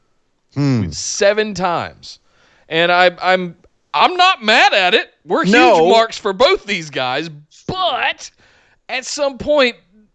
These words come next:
Speaker 2: let's
Speaker 1: Raise the
Speaker 2: have
Speaker 1: stakes. Like, yes,
Speaker 2: Yeah.
Speaker 1: it's for a title belt this time. Now it's for a championship, but yeah, they, there's gotta, I,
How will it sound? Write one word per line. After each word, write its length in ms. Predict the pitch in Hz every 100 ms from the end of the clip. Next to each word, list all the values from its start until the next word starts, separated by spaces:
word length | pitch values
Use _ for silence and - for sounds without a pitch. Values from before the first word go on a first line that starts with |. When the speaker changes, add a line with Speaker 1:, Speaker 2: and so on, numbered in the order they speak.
| _ _
Speaker 2:
let's 360 | 247 254 247
Speaker 1:
Raise 180 | 180 240
the 40 | 233
Speaker 2:
have 100 | 226
Speaker 1:
stakes. 380 | 214 139 - -
Like, 200 | 165 175
yes, 180 | 196
Speaker 2:
Yeah. 100 | 349
Speaker 1:
it's 60 | 165
for 160 | 185 156
a 40 |
title 420 | - 196 240 196
belt 340 | 123 113 117 -
this 220 | 120 127 -
time. 320 | 127 113 120
Now 180 | 135 156
it's 80 |
for 140 | - 151
a 60 |
championship, 760 | 123 151 165 151 123 113 110 - -
but 240 | 123 123 - _ _ _ 110 87 113
yeah, 420 | 110 180 233 214
they, 120 | 156
there's 240 | 120 151 110
gotta, 320 | 175 214 135
I, 180 | 170